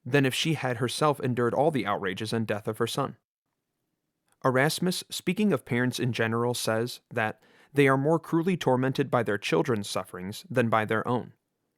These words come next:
This is not always true, but in Mary it evidently was so.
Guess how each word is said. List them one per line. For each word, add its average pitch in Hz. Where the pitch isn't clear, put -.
This 156
is 165
not 156
always 127
true, 107
but 117
in 117
Mary 131
it -
evidently 123
was 110
so. -